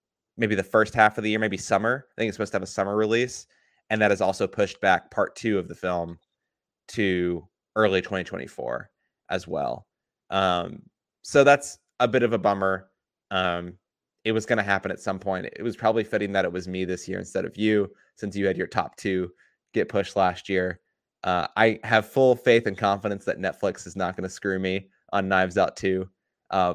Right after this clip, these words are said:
partially because I know Rian Johnson has another thing that he's working on that's coming out at the beginning of next year that I'm sure he's gonna have to finish Knives Out Two before.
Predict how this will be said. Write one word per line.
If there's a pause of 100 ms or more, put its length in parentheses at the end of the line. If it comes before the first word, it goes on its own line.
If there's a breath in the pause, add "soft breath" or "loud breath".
(120)
partially
because
I
know
Rian
Johnson
has
another
thing
that
he's
working
on
that's
coming
out
at
the
beginning
of
next
year
that
I'm
sure
he's
gonna
have
to
finish
Knives
Out
Two
before.